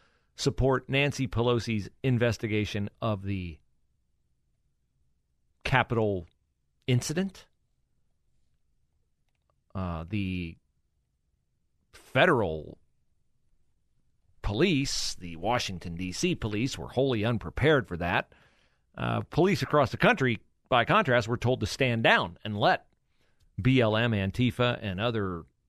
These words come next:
uh, antisocial protesters just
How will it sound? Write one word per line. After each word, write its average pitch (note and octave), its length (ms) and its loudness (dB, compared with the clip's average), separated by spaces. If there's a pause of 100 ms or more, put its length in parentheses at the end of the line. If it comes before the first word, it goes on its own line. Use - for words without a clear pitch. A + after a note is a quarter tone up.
(140)
uh, C#2+ 60 -20 (240)
antisocial A#2+ 920 0
protesters A#2+ 760 -4 (340)
just - 180 -4